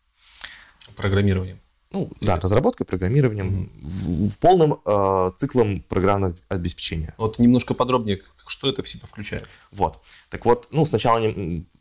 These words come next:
Speaker 2: про такое вот определение, которое можно найти где-то в интернете, да, то есть DevOps — это набор каких-то практик, а, подходов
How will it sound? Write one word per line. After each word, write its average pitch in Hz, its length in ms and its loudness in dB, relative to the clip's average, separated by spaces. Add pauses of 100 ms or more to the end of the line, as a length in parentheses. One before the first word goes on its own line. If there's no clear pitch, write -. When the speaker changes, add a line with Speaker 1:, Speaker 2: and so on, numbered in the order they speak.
(140)
Speaker 2:
про 90 120 -6
такое 101 280 2
вот 92 160 0
определение, 110 460 -4
которое - 260 -6
можно 95 260 0
найти 92 280 0
где-то 92 300 -4
в 85 60 -2
интернете, 90 460 -2
да, 87 180 -4
то 85 120 -8
есть - 200 -14 (260)
DevOps — 160 460 0
это 101 240 -2
набор 101 600 2 (200)
каких-то - 280 -10
практик, - 520 -4 (260)
а, 80 540 -4
подходов - 520 -2